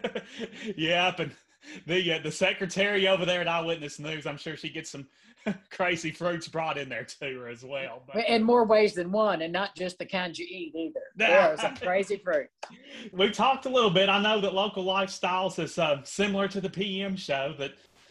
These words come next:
Speaker 1: you used to host in Louisville. But for those who've been deprived of the privilege of watching Local
Speaker 2: <laughs>
Speaker 1: Lifestyles, uh, give us, uh,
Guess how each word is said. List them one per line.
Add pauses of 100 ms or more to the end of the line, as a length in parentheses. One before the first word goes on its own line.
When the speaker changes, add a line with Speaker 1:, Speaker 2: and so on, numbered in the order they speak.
Speaker 1:
you
used
to
host
in
Louisville.
But
for
those
who've
been
deprived (100)
of
the (100)
privilege
of (440)
watching
Local
Speaker 2:
<laughs>
Speaker 1:
Lifestyles, (160)
uh, (540)
give
us,
uh,